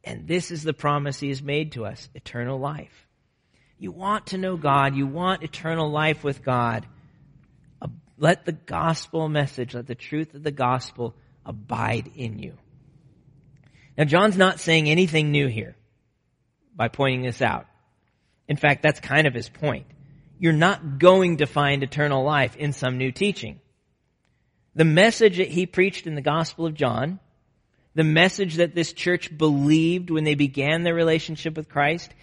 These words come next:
is the message they need to continue believing as they walk with Christ and grow with Christ. They need to continue in the word of truth. God has made himself known to us through his word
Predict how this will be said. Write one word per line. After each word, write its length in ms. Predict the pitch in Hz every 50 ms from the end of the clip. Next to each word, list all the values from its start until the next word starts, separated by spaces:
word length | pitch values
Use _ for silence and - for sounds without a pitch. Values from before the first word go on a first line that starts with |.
| - - - -
is 200 | 180 185 156 139
the 100 | 165 165
message 480 | 160 170 190 185 - 196 190 170 160
they 160 | 165 180 175 180
need 200 | 180 185 165 -
to 100 | 185 180
continue 760 | - - 185 185 175 - - - 220 233 240 233 226 214 202
believing 760 | 165 165 160 156 143 139 135 131 123 127 127 127 135 147 151 - _ _ _ _ _ _ _ _ _ _ _ _ _ _ _ _ _ _ _
as 180 | - - 147 143
they 120 | 165 165
walk 380 | 170 147 156 175 175 170 175 -
with 160 | 147 139 -
Christ 440 | - - 127 117 120 123 127 - -
and 120 | 147 151
grow 240 | 147 156 160 165 175
with 240 | 160 151 135 - -
Christ. 540 | - - - 76 78 - - - - _ _ _ _ _ _ _ _ _ _ _ _ _ _ _ _ _ _ _ _ _ _ _ _ _ _ _ _ _ _ _ _ _ _ _ _ _ _ _ _ _ _ _ _ -
They 60 | 143
need 140 | 147 147 147
to 80 | 151 143
continue 680 | - 160 151 139 - - 165 165 165 160 160 160 165
in 160 | 156 147 143
the 80 | 143 139
word 340 | 131 131 135 139 139 139 143
of 140 | 143 147 -
truth. 480 | - - 202 208 170 131 - - - _ _ _ _ _
God 220 | - 143 160 180 180
has 180 | 180 156 151
made 360 | 156 156 160 165 180 185 175 170
himself 480 | 165 175 165 - - 175 160 165 170
known 500 | 156 156 156 156 160 170 175 185 185 180
to 280 | - - 170 151 147 131
us 220 | 139 143 - -
through 240 | - - 120 123 123
his 240 | 135 147 139 - 165
word 380 | 170 208 220 165 131 - -